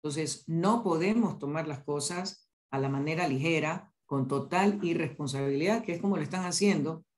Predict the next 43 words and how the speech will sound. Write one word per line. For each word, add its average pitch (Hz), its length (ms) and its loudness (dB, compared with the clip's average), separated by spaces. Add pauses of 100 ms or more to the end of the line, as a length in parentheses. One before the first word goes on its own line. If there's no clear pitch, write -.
(300)
Y 220 100 6
ojo, 220 440 6
están 233 320 0
hablando 254 420 6
de 247 360 4
un 240 200 4
tema 247 340 2
de 220 120 2
solución 196 380 4
puntual, 202 680 2 (440)
el 180 180 2
que 185 280 0
la 170 160 0
mujer 185 300 4
se 240 100 4
deshaga 220 460 4
de 208 80 8
ese 214 160 4
bebé 214 520 4 (920)
que 190 80 4
es 190 60 4
producto 220 520 6
de 226 80 4
una 233 140 0
violación. 185 720 0 (560)
Pero 196 1000 6 (440)
se - 140 -2
acabó 196 520 6
el 233 60 6
riesgo 240 380 4
de 220 120 4
que 214 100 2
la 208 100 2
sigan 240 240 4
violando, 254 640 4
porque 175 240 -4
la 180 140 2
niña 220 440 6
que 175 100 -4
pasa 220 320 -2
por 196 140 2
este 208 180 2
proceso, 202 720 2